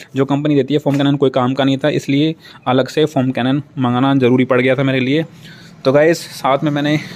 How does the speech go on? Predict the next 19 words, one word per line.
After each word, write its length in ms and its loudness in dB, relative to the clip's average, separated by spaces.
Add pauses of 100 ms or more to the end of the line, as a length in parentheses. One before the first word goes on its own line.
(100)
ए, 340 0 (400)
शैम्पू 300 0
भी 60 2
मंगाया 320 -2
था, 200 -6 (460)
ये 320 4 (440)
एनआर 240 0
का 120 0
shampoo, 420 -2 (460)
ये 100 0
मैंने, 300 0
अ, 640 -8 (240)
online 260 -2
मंगाया 260 -4
था, 160 -6 (500)
और 80 -2
ये 60 -4
मेरे 160 -4
को 440 -2